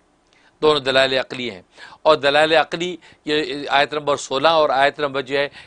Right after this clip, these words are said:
एटी सिक्स, वहाँ से ये दो दलाइल अकली पेश किए हैं। आयत नंबर सोलह में जो दलील अकली पेश की थी,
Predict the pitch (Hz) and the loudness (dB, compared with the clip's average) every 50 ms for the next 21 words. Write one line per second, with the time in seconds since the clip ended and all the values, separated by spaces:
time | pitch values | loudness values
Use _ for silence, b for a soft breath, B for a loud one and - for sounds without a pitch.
0 | B _ 143 139 135 - 147 131 - - 151 143 - - - b b b b _ | B _ -4 -4 -2 -4 -8 -6 -2 -2 -2 -2 -4 -12 -18 b b b b _
1 | - 127 127 123 139 160 160 156 151 156 147 135 120 135 139 139 135 123 131 127 | -2 0 2 4 4 2 2 -2 -6 -8 -10 -8 -4 -4 -4 -4 -4 -2 0 0
2 | 127 127 127 127 120 - 147 151 123 151 151 143 - - 165 165 165 165 156 B | 0 2 0 -2 -4 -4 -10 -10 -2 -2 -2 -2 -2 -8 -6 -4 -4 -4 -4 B
3 | B B B B B - 143 156 165 - - 180 170 160 170 156 - - 147 147 | B B B B B 2 2 2 2 0 -6 -8 -4 -4 -4 -4 -4 -4 -2 0
4 | 151 170 190 190 185 185 165 147 160 147 135 143 147 147 156 151 151 151 - - | 4 4 4 4 2 -4 -6 -6 -8 -8 -4 -4 -4 -2 -2 -2 -2 -4 -4 -4
5 | 147 147 - - 143 143 120 - - 156 147 - 135 127 120 | -12 -12 -8 -6 -6 -6 -8 -10 -12 -12 -12 -10 -12 -12 -12